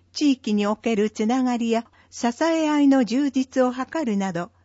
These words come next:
重層的支援を推進します。子ども部、子ども政策課、子ども支援課、新設。すべての子どもが安心して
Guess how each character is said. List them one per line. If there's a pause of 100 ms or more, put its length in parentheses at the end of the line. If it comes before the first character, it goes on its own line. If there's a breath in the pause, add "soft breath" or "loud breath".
(500)
重
層
的
支
援
を
推
進
し
ま
す。 (1700)
子
ど
も
部、 (1300)
子
ど
も
政
策
課、 (340 soft breath)
子
ど
も
支
援
課、 (240)
新
設。 (680)
す
べ
て
の
子
ど
も
が
安
心
し
て